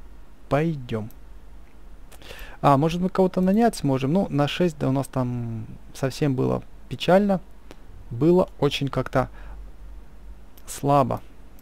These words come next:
Вот на семь очень сильные драконы, сорок восьмые, сороковые, да, всё. А дальше нет.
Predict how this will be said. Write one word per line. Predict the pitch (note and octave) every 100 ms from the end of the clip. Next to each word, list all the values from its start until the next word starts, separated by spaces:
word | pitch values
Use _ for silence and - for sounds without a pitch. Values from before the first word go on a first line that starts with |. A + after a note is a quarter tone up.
| -
Вот | C#3 C#3
на | D3
семь | D3+ F#3 D#3 - -
очень | D#3+ - C#3
сильные | - F#3+ A#3+ A#3+
драконы, | A3+ A3 - G#3+ G#3 G3 - - - - - - - - -
сорок | - - C3 -
восьмые, | B2+ B2 C#3 F3 A3 F3+ D3+
сороковые, | - C#3 - F3+ F#3 C#3+
да, | B2+ B2
всё. | - B2+ A#2+ - - -
А | - C3
дальше | A#2+ D#3 E3+ -
нет. | A#2+ A2+ -